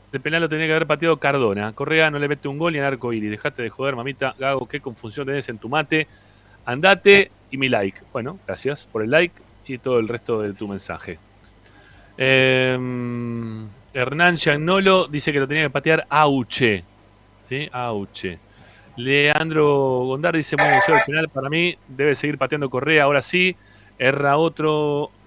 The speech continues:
ya está, que no patee más en Racing". ¿Eh? No, no, pará. Dice que tiene que seguir pateando Correa. "Ahora sí, erra otro, ya está, que no patee más en Racing".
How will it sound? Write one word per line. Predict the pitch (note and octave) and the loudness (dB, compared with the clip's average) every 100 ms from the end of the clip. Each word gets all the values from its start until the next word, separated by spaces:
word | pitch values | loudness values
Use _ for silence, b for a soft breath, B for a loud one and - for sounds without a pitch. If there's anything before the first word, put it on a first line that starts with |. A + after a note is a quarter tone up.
| - - | -20 -6
ya | D3 D3+ D3+ D3+ - _ - | -2 0 0 -2 -8 _ -18
está, | A#2+ _ D#3 D#3+ D#3 | -18 _ -4 -4 -4
que | C3 | -6
no | |
patee | B2+ B2 C3 | -6 -6 -6
más | C3 - | -6 -8
en | A2 | -8
Racing". | G#2 - G#2 G#2 A2+ - | -10 -10 -14 -14 -16 -14
¿Eh? | B2+ D3 | -12 -10
No, | A#2 G#2+ F#2+ F2+ F#2 _ _ - - - - - | -10 -10 -12 -16 -20 _ _ -20 -20 -20 -20 -20
no, | A2+ | -6
pará. | B2 A2+ - | -2 -2 -4
Dice | - D3 C#3+ E3+ | -6 -2 2 2
que | D3+ | 2
tiene | F#3+ F3 | 2 2
que | |
seguir | F3+ | 2
pateando | D#3+ E3 D#3 | 2 2 2
Correa. | D3 B2+ A2+ - | 2 4 2 4
"Ahora | C#3+ F3 E3+ | 8 10 8
sí, | D#3 D#3+ C#3+ | 6 4 4
erra | C#3+ D#3 | 6 6
otro, | F#3 F3+ E3+ F3+ G#3+ _ _ _ b b b b b | 6 4 4 2 2 _ _ _ b b b b b
ya | E3+ | 2
está, | D3 - F3+ F#3 - - | 2 6 4 4 -2 -8
que | C3+ | -4
no | C#3 | 0
patee | C3+ C#3+ C3+ | 2 2 0
más | B2 | -2
en | B2 A2+ | -4 -4
Racing". | G2+ - F#2+ | -6 -6 -14